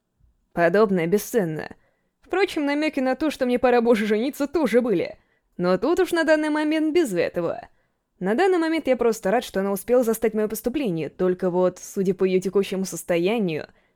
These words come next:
вряд ли она сможет встретить хотя бы Новый год. Настолько её болезнь начала прогрессировать. Нащупав в кармане бабулин подарок в коробочке, я почувствовал, как сердце наполняется теплом.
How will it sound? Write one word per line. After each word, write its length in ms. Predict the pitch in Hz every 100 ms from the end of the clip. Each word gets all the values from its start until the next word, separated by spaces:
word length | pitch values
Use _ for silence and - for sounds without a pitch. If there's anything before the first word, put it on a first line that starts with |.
| -
вряд 220 | 202 330
ли 60 | 320
она 180 | 294 285
сможет 320 | 262 247 214
встретить 320 | - 240 277
хотя 260 | - 208 208
бы 100 | 208
Новый 240 | 208 220
год. 280 | 214 - _ _ _ _ _ -
Настолько 580 | 175 214 - 269 -
её 140 | 175 180
болезнь 280 | 180 226 202
начала 280 | 202 214
прогрессировать. 760 | 208 190 247 - 202 143 - - _ _ _ _ _ -
Нащупав 500 | 190 262 381 349 -
в 20 |
кармане 460 | 262 277 294 277 240
бабулин 360 | 240 233 233
подарок 360 | 220 214 214 208
в 20 |
коробочке, 680 | 214 214 190 - - - - _ _ _ -
я 120 | 180
почувствовал, 460 | 196 311 320 285 269
как 160 | 214
сердце 320 | - 262 254
наполняется 480 | 226 226 214 208 214
теплом. 480 | 220 214 180 -